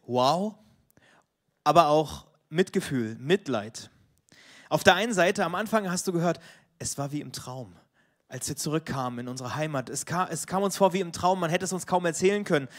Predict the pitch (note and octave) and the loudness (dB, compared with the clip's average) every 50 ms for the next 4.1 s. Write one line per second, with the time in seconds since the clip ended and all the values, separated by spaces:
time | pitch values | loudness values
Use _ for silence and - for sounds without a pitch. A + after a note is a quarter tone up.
0 | - - - - - D#3+ E3 F3 E3 F3 E3 - A3 A3 - - - - F3 D#3 | -20 -20 -8 -6 -2 0 2 2 2 2 2 2 0 0 -2 -4 -8 -4 0 4
1 | F3+ G3 G3 G3 G3 F#3+ - - E3+ E3 D#3+ - D3+ D#3 D#3 E3+ G3 G#3 G3 - | 4 4 4 4 0 -4 -6 -6 -6 -6 -6 -4 -2 0 2 2 2 2 0 -2
2 | - - E3 D#3 - - - F#3+ G3+ G#3 G3+ F3 - - C#3+ F3 A3 A#3 A#3+ - | -6 -6 -6 -6 -6 -4 -2 0 0 0 0 -2 0 0 0 0 0 0 -4 -6
3 | G3+ E3 F3+ F#3 E3+ - F3+ F3+ G#3 A3+ G#3 F3+ D#3+ - - C#3 A#2+ A#2 A2+ - | -8 -4 -4 -4 -2 2 4 4 4 4 2 -2 -2 -2 -4 -6 -6 -8 -8 -12
4 | - | -16